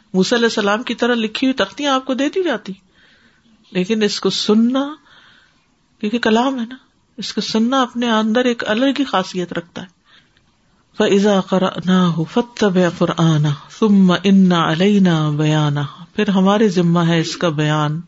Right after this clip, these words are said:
حلال و حرام کی وضاحت اور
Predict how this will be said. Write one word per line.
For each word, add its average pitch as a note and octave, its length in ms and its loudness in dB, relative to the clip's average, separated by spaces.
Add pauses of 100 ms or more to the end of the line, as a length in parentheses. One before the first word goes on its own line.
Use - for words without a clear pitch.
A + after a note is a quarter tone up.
(460)
حلال E3 260 2
و E3+ 40 2
حرام D#3+ 340 0
کی E3 140 -2
وضاحت D#3 460 -2 (720)
اور D#3+ 260 -2